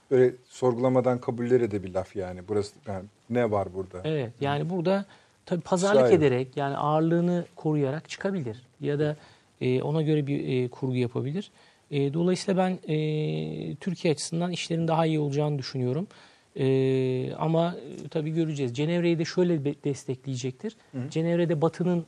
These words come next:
Speaker 2: e, kurguladığı bir Suriye, e, çözüm, e, meselesi. Buradaki Suriye muhalefetinin üzerinden yine
Speaker 1: Hı hı.
Speaker 2: Türkiye, e, yürüyebilir diye düşünüyorum.
Speaker 1: Peki. Şimdi... e...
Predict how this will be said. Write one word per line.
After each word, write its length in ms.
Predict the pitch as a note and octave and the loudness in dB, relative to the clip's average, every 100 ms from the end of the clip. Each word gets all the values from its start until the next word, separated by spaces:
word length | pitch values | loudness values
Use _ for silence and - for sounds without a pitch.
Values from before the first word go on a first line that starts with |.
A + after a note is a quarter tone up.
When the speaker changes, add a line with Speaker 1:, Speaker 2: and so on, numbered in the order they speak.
| - | -6
Speaker 2:
e, 360 | C#3 C3+ C3 C3 C3 C3 C3 - C#3 C3 | -4 -2 -2 -4 -6 -10 -12 -14 -14 -8
kurguladığı 560 | D3+ C#3+ C#3 B2+ B2 | -4 0 0 0 0
bir 80 | B2 | -4
Suriye, 600 | - - D3 C3+ B2+ A#2 - _ _ _ | -6 -6 -4 0 -2 -2 -6 _ _ _
e, 480 | C3+ B2 A#2 A2+ A#2 - - C3+ - | -6 -4 -4 -6 -8 -10 -12 -14 -8
çözüm, 380 | - C3+ C3+ - - - | -4 -2 -2 -6 -12 -8
e, 220 | C#3+ C3 C3 | -6 -4 -4
meselesi. 540 | C3+ C3 C#3 C#3+ - | -6 -4 -4 -4 -2
Buradaki 540 | E3+ F#3 F3+ F3+ G3 F#3 - - | 2 2 2 0 -2 -4 -6 -18
Suriye 360 | - F3+ F3+ F3 | -6 0 2 2
muhalefetinin 800 | E3+ E3 E3 E3 E3 F3 F3 D#3+ - | 2 0 -2 -4 -4 -2 -2 -2 -4
üzerinden 600 | C#3 D#3 D#3 D#3+ D#3 D3+ | 0 0 2 0 0 0
yine 200 | C3 B2 | -2 -2
Speaker 1:
Hı 40 | |
hı. 40 | A2 D3+ - _ | -6 -12 -20 _
Speaker 2:
Türkiye, 540 | - C3+ - D3 B2+ B2 - | -6 -6 -2 0 0 -2 -8
e, 60 | C3+ B2+ B2 B2 A2+ | -4 -2 0 -2 -2
yürüyebilir 640 | C3+ D3 C#3+ A#2+ A2+ A#2 | 0 2 2 2 0 -2
diye 220 | D#3 G#3 | -2 -2
düşünüyorum. 440 | F#3 - D3 A#2 - _ _ - | -4 -6 -4 -4 -8 _ _ -6
Speaker 1:
Peki. 320 | C3 - G2 - - - - - - | -6 -6 -14 -18 -20 -20 -20 -20 -20
Şimdi... 540 | - - E3+ D3+ D#3 D#3+ C#3 | -14 -6 -4 0 2 2 0
e... 420 | A#2+ A2+ A2+ A2 | 0 0 0 0